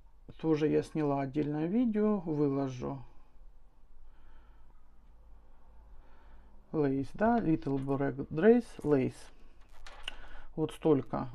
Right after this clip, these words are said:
<laughs> много пробников у меня закончилось. Зато ни одного <laughs> полноразмерного флакончика. Но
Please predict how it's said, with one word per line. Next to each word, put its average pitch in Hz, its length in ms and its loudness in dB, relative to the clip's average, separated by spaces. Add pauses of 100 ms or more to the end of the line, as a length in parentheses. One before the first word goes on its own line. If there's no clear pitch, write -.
(280)
<laughs> 127 280 -6
много 143 720 2 (600)
пробников 143 680 4 (2500)
у 160 40 -4
меня 147 340 -2
закончилось. 151 920 2 (2750)
Зато 170 260 0
ни 170 80 4
одного 160 400 4
<laughs> - 760 0
полноразмерного 156 800 8
флакончика. 151 800 0 (400)
Но 233 340 0